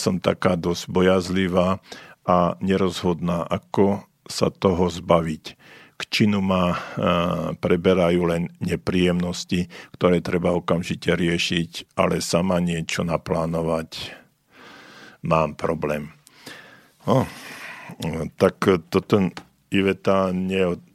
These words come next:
<laughs> na päť minút odpoveď. V každom, v každom prípade strach je hrozne limitujúcou, limitujúcim faktorom, ktorý nás obmedzuje na, e, ceste, e, k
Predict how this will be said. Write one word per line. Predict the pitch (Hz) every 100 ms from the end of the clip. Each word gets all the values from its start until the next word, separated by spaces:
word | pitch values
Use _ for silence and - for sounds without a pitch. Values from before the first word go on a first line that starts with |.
| - -
<laughs> | - 95 90
na | 87 80
päť | - 101 87
minút | 82 87 92 98 -
odpoveď. | 90 - 104 95 101 - - - - - -
V |
každom, | - 95 95 90
v | - - - -
každom | 95 98 90
prípade | 90 90 - 90 92
strach | 85 - 85 85
je | 90 87 87 80
hrozne | 85 80 85 80
limitujúcou, | 80 85 85 85 82 82 - 87 87 85 -
limitujúcim | - 87 85 87 82 87 87 - 85
faktorom, | 80 76 - 87 85
ktorý | - 82 85
nás | 82 82 -
obmedzuje | 98 80 80 76 82
na, | 78 76 76
e, | - - - 87 82 78 73 73 -
ceste, | - 80 - - 90 87
e, | 87 - - - - - -
k | 85 80 -